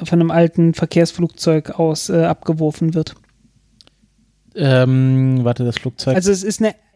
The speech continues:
Speaker 1: eine, eine L zehn elf Tristar, die irgendeinen Namen hat.
Speaker 2: Warte kurz, äh, ba, ba, ba, ba, ba, Boeing B zweiundfünfzig? Nee, es wo-, eine, ah, hier, eine Lockheed L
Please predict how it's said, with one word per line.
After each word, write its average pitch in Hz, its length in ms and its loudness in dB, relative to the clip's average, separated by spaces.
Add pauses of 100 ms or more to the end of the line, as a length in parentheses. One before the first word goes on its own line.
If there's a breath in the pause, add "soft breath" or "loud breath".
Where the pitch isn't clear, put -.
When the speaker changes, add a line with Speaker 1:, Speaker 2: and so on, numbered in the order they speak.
Speaker 1:
eine, 185 400 2
eine 180 500 0
L 202 640 2 (200)
zehn 214 420 0
elf 180 640 2
Tristar, 180 920 0 (140)
die 160 480 0
irgendeinen 165 600 -2
Namen 151 300 -2
hat. - 220 -8 (1040 soft breath)
Speaker 2:
Warte - 220 -4
kurz, - 520 -4
äh, 123 640 2
ba, 123 180 -10
ba, 120 160 -12
ba, 123 100 -10
ba, - 140 -10
ba, 120 220 -2
Boeing 147 480 0 (180)
B 135 140 2
zweiundfünfzig? 139 880 -4
Nee, 113 220 -2
es - 200 -14
wo-, 139 120 -10 (400 loud breath)
eine, 147 360 2 (180)
ah, 170 120 2
hier, 127 340 0 (100)
eine 139 520 0
Lockheed 175 680 0
L 170 380 2